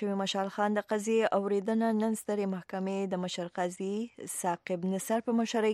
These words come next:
کې درې کسیزه بنچ کړې. په دې مهال د مشال خان پلار د سترې محکمې څخه غوښتنه کړې ده چې د نوموړي مقدمه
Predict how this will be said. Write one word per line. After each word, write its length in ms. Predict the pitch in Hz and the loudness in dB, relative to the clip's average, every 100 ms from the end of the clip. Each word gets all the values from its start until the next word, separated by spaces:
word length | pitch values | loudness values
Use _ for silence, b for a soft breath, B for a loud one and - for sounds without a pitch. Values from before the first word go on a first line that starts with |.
| 202 | 2
کې 160 | 202 | 0
درې 120 | 185 165 | 0 -2
کسیزه 380 | - - 170 170 | -4 -4 -4 2
بنچ 200 | 208 233 - 247 | 4 2 2 4
کړې. 200 | 233 240 B B B B B | 6 4 B B B B B
په 80 | 247 | 6
دې 180 | 269 269 269 | 10 8 8
مهال 360 | 247 262 269 254 | 6 4 4 4
د 100 | 220 | 4
مشال 300 | 214 208 208 | 4 2 2
خان 220 | 214 208 | 0 0
پلار 260 | - 214 202 | 4 4 4
د 100 | 202 | 2
سترې 180 | - 190 190 | -2 -2 0
محکمې 320 | 185 190 190 - | 0 -2 -2 -4
څخه 180 | 185 180 | -4 -6
غوښتنه 400 | 170 - 190 185 180 | -6 -8 -4 -4 -2
کړې 160 | 208 208 | 0 4
ده 80 | 214 214 - | 6 6 4
چې 340 | 196 196 202 185 | -2 0 0 2
د 260 | 185 196 208 | 2 4 2
نوموړي 380 | 180 175 185 196 | 0 0 2 0
مقدمه 520 | 185 - 165 170 175 | -2 -4 -2 -2 -2